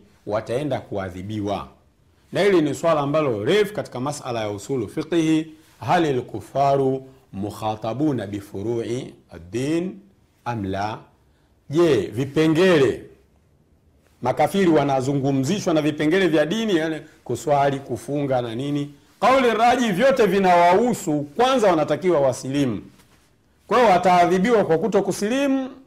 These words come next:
na kwa kutokusilimu kwao wataadhibiwa kwa kitu kimoja kimoja ambacho hawakukifanya kwa sababu wamekataa kusilimu. Kufunga, kuswali na nini,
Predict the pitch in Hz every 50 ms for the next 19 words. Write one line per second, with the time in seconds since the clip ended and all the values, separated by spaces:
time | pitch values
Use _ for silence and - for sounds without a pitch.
0 | _ _ - 160 156 156 - 185 180 196 240 196 208 160 165 - - 185 175 170
1 | 170 165 165 226 220 190 160 143 135 135 131 143 143 143 139 135 156 156 190 196
2 | 170 - - 139 131 - 202 - 180 - 180 196 240 240 214 175 143 147 156 165
3 | 185 190 180 165 151 156 156 180 175 - 143 139 131 131 127 - - - _ _
4 | _ _ 139 147 151 151 151 151 156 160 139 175 160 160 - 233 247 254 262 262
5 | 262 262 262 254 240 - 156 - - - 160 160 151 135 127 123 - 117 104 -
6 | 107 104 101 - 98 - - 107 101 101 98 87 98 - _ _ _ _ _ -
7 | 147 113 - - 131 127 120 117 113 110 98 98 - - 127 120 117 117 117 117
8 | 110 104 104 107 117 123 120 120